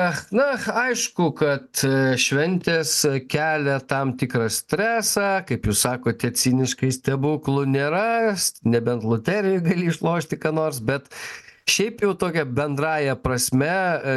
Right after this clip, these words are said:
vaikam turbūt tik tai stebuklai. Tai vis dėlto, ar reikia tą kažkaip stebuklą pačiam pasidaryti, ar, ar kažkaip, nežinau, m, paversti tas šventes žaidimu? Į ką čia reikėtų dar atkreist-, atkreipti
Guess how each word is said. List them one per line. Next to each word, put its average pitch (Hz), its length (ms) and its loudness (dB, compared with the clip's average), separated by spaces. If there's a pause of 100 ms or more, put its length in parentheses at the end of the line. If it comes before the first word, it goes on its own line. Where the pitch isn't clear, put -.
vaikam 247 480 0
turbūt 151 240 -2
tik 127 160 -4
tai 135 80 2
stebuklai. 120 480 0
Tai 180 160 -2
vis 233 80 -4
dėlto, 247 320 0 (320)
ar 156 120 0 (120)
reikia 247 240 2
tą 226 160 -2
kažkaip 214 320 -2
stebuklą 208 400 0
pačiam 185 480 0
pasidaryti, 190 880 0 (160)
ar, 117 320 2
ar 117 320 2
kažkaip, 131 480 0
nežinau, 143 640 0
m, 113 160 4
paversti 143 560 0
tas 135 320 0
šventes 131 560 0
žaidimu? 180 960 2 (400)
Į 143 80 0
ką 226 240 0
čia 202 160 -2
reikėtų 175 240 -2
dar 165 160 0
atkreist-, 113 480 -2
atkreipti 123 400 0